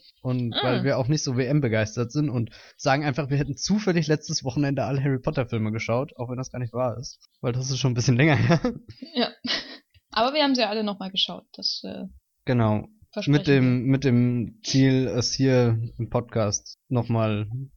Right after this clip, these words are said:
Speaker 1: Revue passieren zu lassen.
Speaker 2: Ja, ich wollte die eigentlich auch alle nur noch mal, also ich wollte das alles nur als Aufhänger nehmen, um endlich wieder, äh, Chris Columbus Filme zu sehen.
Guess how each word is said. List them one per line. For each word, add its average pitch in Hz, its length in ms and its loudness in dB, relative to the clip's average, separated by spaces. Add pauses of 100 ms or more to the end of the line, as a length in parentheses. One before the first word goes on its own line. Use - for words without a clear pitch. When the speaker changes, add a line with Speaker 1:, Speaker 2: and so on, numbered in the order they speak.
(160)
Speaker 1:
Revue 120 340 0
passieren 104 420 -2
zu - 160 -10
lassen. 98 440 -6 (220)
Speaker 2:
Ja, 190 220 0
ich 180 140 0
wollte 226 180 2
die 254 80 2
eigentlich 240 320 0
auch 220 140 -2
alle 233 220 -2
nur 240 180 2
noch 247 160 0
mal, 233 400 0
also 220 160 0
ich - 60 -6
wollte 226 140 -4
das 220 140 0
alles 226 240 -2
nur 233 120 -2
als 220 200 -2
Aufhänger 226 880 -2
nehmen, 220 240 2
um 208 120 -4
endlich 214 480 -2
wieder, 208 320 -2 (260)
äh, 202 200 2
Chris - 260 0
Columbus 226 440 0
Filme 196 280 -2
zu 190 140 -2
sehen. 180 380 -4